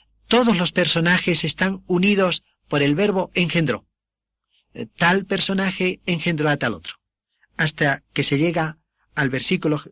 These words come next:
dieciséis y se dice: "Jacob engendró a José, el esposo de María,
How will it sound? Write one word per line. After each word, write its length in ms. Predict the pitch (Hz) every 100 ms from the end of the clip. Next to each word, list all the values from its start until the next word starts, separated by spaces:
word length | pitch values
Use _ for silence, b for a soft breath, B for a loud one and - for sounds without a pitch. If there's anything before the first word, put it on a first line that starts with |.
| -
dieciséis 800 | 127 131 123 139 - 202 202 -
y 80 | 180
se 120 | 175
dice: 400 | 170 156 165 160 - _ _ _ _
"Jacob 520 | - 127 117 165 175 _ _ _
engendró 460 | 135 117 123 120 156
a 40 |
José, 440 | 151 151 156 156 - _ _ _ _ _
el 140 | - 127
esposo 500 | 127 - 175 - 120
de 100 | 160
María, 440 | 139 139 110 120